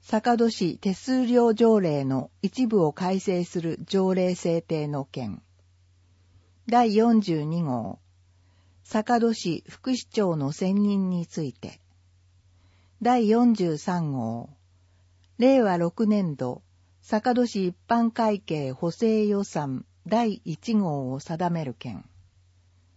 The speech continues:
第四十四号。指導路線の認定について。指導第八零三零号路線関係。第四十五号。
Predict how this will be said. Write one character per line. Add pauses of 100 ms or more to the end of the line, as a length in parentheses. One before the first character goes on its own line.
(340)
第
四
十
四
号。 (720)
指
導
路
線
の
認
定
に
つ
い
て。 (840)
指
導 (240)
第 (460)
八
零
三
零
号 (140)
路
線
関
係。 (1700)
第
四
十
五
号。